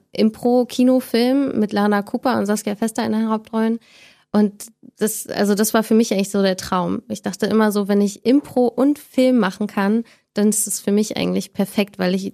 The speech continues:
beides sehr, sehr liebe und, ähm, hab da auch mit wahnsinnig tollen Kollegen gespielt, auch Alexander Radomkovic, der ja auch am Gorki-Theater ist und jetzt auch viel dreht. Das war einfach eine so schöne, feine Schauspielarbeit, äh, wofür sich viele Regisseure und Regisseurinnen mittlerweile gerade im deutschen Fernsehen gar keine Zeit mehr nehmen.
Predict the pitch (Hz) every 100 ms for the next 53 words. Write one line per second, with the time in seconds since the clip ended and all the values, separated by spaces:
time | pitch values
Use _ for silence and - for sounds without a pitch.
0 | - 180 202 214 - 208 202 196 190 214
1 | 247 240 226 202 202 - - - - -
2 | _ 190 196 190 214 202 160 185 202 202
3 | - _ 175 170 214 208 190 - 196 202
4 | 196 190 196 262 196 - 196 196 190 -
5 | 190 - 196 196 180 190 208 202 202 -
6 | - _ - 196 185 202 196 202 202 214
7 | 208 190 190 - 202 196 190 185 196 -
8 | 202 196 185 196 202 - - - - -
9 | 180 202 202 196 - - - - - -
10 | - - 196 202 190 214 233 226 - -
11 | 247 269 226 - - 214 247 220 - 226
12 | 254 - 214 185 185 185 190 202 - -
13 | 202 190 202 - 208 202 - 240 240 220
14 | 208 214 - 214 214 202 202 202 202 208
15 | 214 208 196 202 208 196 196 196 185 214
16 | 196 196 196 208 196 202 208 202 196 196
17 | 202 202 202 220 214 202 196 196 208